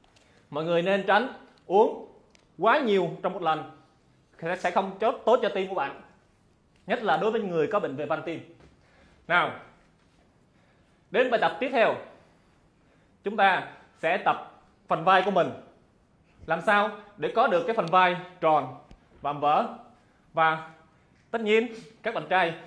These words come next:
đều luôn muốn có mình một cái bờ vai rộng để cho cái người yêu thương của mình dựa vào. Rồi,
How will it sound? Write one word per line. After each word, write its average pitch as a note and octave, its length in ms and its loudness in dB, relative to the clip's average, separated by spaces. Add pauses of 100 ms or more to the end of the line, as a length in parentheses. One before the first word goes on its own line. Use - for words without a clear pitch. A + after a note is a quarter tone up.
(380)
đều E3+ 320 2
luôn F#3+ 220 4
muốn A3 200 0
có A#3 320 0 (680)
mình D3+ 180 0
một D3+ 100 -4
cái G3+ 100 0
bờ D#3 140 2
vai D#3+ 160 6
rộng C#3 200 -2
để C#3+ 160 -6
cho F3 180 0 (260)
cái G3+ 120 -2
người D#3+ 140 2
yêu E3+ 100 0
thương E3+ 120 -4
của F3+ 80 -6
mình C#3 160 -4 (360)
dựa B2+ 160 -8
vào. B2+ 300 -2 (3000)
Rồi, C3+ 220 0